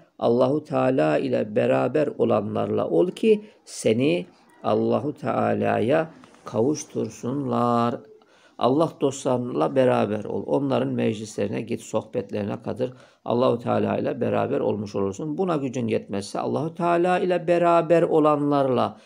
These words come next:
ol ki seni Allah Teala'ya kavuştursunlar. Rabbim Celle Celaluhu dünya ve ahirette ehlullah'tan, dostlarından, salih insanlardan bizleri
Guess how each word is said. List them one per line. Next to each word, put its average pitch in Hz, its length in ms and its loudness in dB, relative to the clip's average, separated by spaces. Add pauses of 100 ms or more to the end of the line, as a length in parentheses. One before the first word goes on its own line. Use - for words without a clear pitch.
(160)
ol 120 220 4
ki 170 280 0
seni 135 420 -4
Allah 120 420 -2
Teala'ya 107 720 -2 (260)
kavuştursunlar. 110 880 -2
Rabbim 117 360 -4
Celle 107 320 0
Celaluhu 101 600 -4
dünya 151 400 -2
ve 160 40 -2
ahirette 135 640 -2
ehlullah'tan, 117 1000 -6
dostlarından, 117 880 -6 (440)
salih 123 560 -2
insanlardan 117 1200 -4 (320)
bizleri 113 680 -4